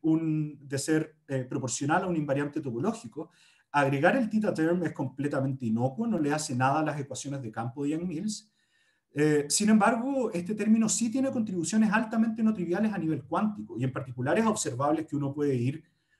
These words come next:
a un laboratorio y poder medir. Eh, justamente son los instantones los que producen, el, que, los instantones de Q C D predicen de que la teoría viola C P, por ejemplo, y permite,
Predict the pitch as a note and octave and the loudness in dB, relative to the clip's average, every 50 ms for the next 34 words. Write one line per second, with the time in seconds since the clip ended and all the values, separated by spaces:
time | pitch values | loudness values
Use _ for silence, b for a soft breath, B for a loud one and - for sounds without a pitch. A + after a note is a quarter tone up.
0 | _ _ _ - B2+ B2+ B2+ C3+ C3+ C3+ C3+ C3 C3 C3 B2 A#2+ A2+ A2 G#2+ A2+ | _ _ _ 0 2 2 4 4 4 4 4 4 4 4 4 2 2 0 -2 0
1 | B2+ B2 B2+ C3 B2+ A#2+ A#2+ A#2+ A2 - _ _ A#2+ A2 G#2+ - G2+ G2+ A2 G#2 | 0 0 0 0 0 0 -2 -4 -6 -12 _ _ -8 -8 -8 -8 -8 -6 -6 -6
2 | F2 G2+ A#2+ E3 B3 C4 E3 - - - - _ _ _ _ _ _ _ _ _ | -6 -4 -2 0 2 2 2 0 -4 -10 -20 _ _ _ _ _ _ _ _ _
3 | _ _ _ C3+ C3+ C3+ C3+ - G#3+ G#3+ G#3+ A3+ B3 C4 C4 A3+ - B3+ A#3 A3 | _ _ _ -4 -4 -4 -2 0 0 2 4 4 2 2 0 -2 -4 -2 2 4
4 | G#3+ A3 - - D3 B2 - - C4 C#4+ C#4 G3 F3+ D#3+ D#3+ - D#3+ - D3+ C#3 | 4 4 4 0 -4 -4 -4 -2 0 2 2 2 0 0 -2 -2 -2 -2 -2 -2
5 | C#3 E3 F3 - - G3 G#3 G#3 G#3 b b b b b b b b b _ D3 | -2 -2 -2 -2 -4 -4 -4 -6 -8 b b b b b b b b b _ -4
6 | D3 C#3+ C#3+ - - - E3+ - - _ D3 C#3 C#3 D3 D3+ D3+ D3 D3 - C#3+ | -4 -4 -6 -10 -12 -12 -12 -12 -12 _ -8 -4 -2 0 0 0 -2 -2 -2 -4
7 | - G3+ A3 G#3+ A3+ A3 - F#3+ - E3 D3 F3+ G#3+ - - - D3+ C#3+ G3 B3+ | 0 0 0 0 0 -2 -4 -6 -6 -4 -2 -2 -2 -2 0 0 0 2 4 2
8 | D4 - - - - - A2 A2+ - - _ _ _ _ _ _ _ _ _ _ | 2 2 2 -2 -4 -6 -8 -10 -12 -14 _ _ _ _ _ _ _ _ _ _
9 | _ _ _ _ _ - C3 D#3 D#3 E3 D#3 D3+ D3 C3+ C3+ C#3+ C3+ C3+ C3+ C#3 | _ _ _ _ _ -4 -2 0 2 2 2 2 2 2 2 2 2 2 2 2
10 | C#3+ D#3 D#3 F3+ F3+ F3+ - A2+ A2+ C3 D#3 E3 E3+ D#3+ D3 - - A#2 A2 - | 4 4 4 2 2 -2 -6 -8 -2 2 2 2 4 2 0 -2 -2 -4 -2 -2
11 | G3 A3+ A3 - - - _ - A#2 G#2+ G#2 - - G#2+ G#2+ - - F3+ G#3+ G#3+ | 0 0 -2 -2 -6 -10 _ -10 -8 -8 -8 -8 -10 -10 -10 -8 -8 -8 -8 -8
12 | b b b b b b b b b _ _ D#3+ D#3+ E3 E3 E3+ E3 E3 D3+ - | b b b b b b b b b _ _ -4 -2 -2 -2 -2 -2 -2 2 4
13 | E3+ D#3 D#3 E3 F3+ G#3 G#3+ G#3+ G#3+ G#3+ A3 A3+ A3 - - - | 4 4 4 4 4 2 4 4 4 6 6 4 2 -2 -8 -14